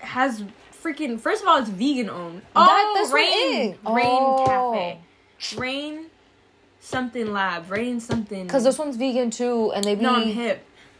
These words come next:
Speaker 1: I'm hip. I think I've
Speaker 2: Wow.
Speaker 1: heard of this one before, but this isn't what I was talking about. The one I'm talking about is Vietnam-, Vietnamese, I
Speaker 2: Oh,
Speaker 1: think.
Speaker 2: yeah, I think this one's black owned.
Speaker 1: Yeah.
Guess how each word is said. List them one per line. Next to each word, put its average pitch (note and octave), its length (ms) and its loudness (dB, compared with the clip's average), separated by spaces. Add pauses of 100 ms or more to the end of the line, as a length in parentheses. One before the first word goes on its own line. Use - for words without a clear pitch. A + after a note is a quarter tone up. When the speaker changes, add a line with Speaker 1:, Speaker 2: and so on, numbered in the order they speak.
(300)
Speaker 1:
I'm A3 80 -8
hip. G3+ 340 -8 (220)
I C4 100 2
think G#4 140 -2
I've B4+ 100 2
Speaker 2:
Wow. F#4 120 0
Speaker 1:
heard C4+ 200 4
of E4+ 100 -2
this G4+ 160 -6
one G4+ 120 -6
before, G#4 540 -2 (840)
but G#3+ 220 -4
this C#4+ 180 -4
isn't D#4+ 220 -6
what C4 120 -2
I B3 80 2
was G3+ 140 -6
talking G3+ 400 -8
about. D#3+ 240 -10
The F#3+ 80 -10
one B3 140 -2
I'm F4 80 -6
talking D4+ 200 -4
about B3+ 200 2
is G#3 140 -4
Vietnam-, F3+ 760 -8 (100)
Vietnamese, F#3+ 640 -8
I - 20 -4
Speaker 2:
Oh, G#3+ 220 8
Speaker 1:
think. F#3+ 100 6
Speaker 2:
yeah, F3 160 6
I F#3+ 80 4
think G#3 140 -2
this G#3+ 100 -4
one's A3 140 -2
black D#3+ 260 0
owned. E3 360 -6
Speaker 1:
Yeah. E3+ 140 -8